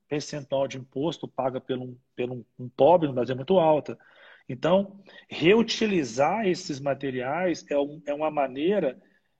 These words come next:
de eu respeitar, inclusive,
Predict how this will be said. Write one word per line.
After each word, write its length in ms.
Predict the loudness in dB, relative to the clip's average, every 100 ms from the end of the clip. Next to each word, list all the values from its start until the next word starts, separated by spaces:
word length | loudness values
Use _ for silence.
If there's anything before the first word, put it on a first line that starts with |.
| _ -10
de 200 | -2 0
eu 100 | 0
respeitar, 1040 | 2 2 2 2 2 2 0 0 0 0
inclusive, 840 | -2 -4 -4 -4 0 -2 -4